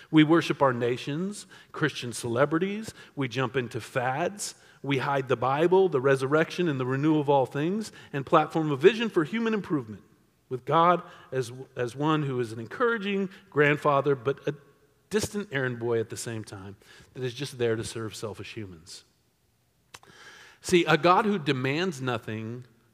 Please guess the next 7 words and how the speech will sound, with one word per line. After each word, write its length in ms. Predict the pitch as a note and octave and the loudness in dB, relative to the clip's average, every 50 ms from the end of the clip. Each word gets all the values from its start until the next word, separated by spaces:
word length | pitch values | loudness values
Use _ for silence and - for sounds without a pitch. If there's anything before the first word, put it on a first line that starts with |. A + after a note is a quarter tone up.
| _ _ A#2+ A2 | _ _ -20 0
does 340 | G#2 D#3+ F3 F#3+ F#3+ E3+ D3+ | 4 8 8 8 8 6 4
nothing, 720 | E3 D3+ C#3 B2 - - B2+ A2+ G#2+ G#2 A2 A#2 A2+ A2 - _ _ _ _ _ _ _ _ _ _ _ _ _ _ _ _ _ _ _ _ _ _ _ | 0 0 0 -2 -4 -4 -6 -6 -6 -8 -10 -12 -14 -16 -20 _ _ _ _ _ _ _ _ _ _ _ _ _ _ _ _ _ _ _ _ _ _ _
is 320 | - C#3 D#3+ F3 E3+ D3+ D3 | -2 2 4 4 4 2 0
not 400 | C#3 B2 A2+ A2 A2 A2+ - - _ _ A2+ | -2 -2 -2 -2 -4 -6 -8 -14 _ _ -4
worthy 520 | B2+ D3 C3+ B2+ G2+ G2+ G2 G2 G2+ A2+ A#2 - - | 0 0 0 0 -2 -8 -12 -14 -14 -16 -18 -14 -12
of 120 | A#2 A#2+ | -10 -8
worship. 400 | C3 D#3 D3 A#2 - - - - | -6 -6 -6 -6 -10 -14 -18 -20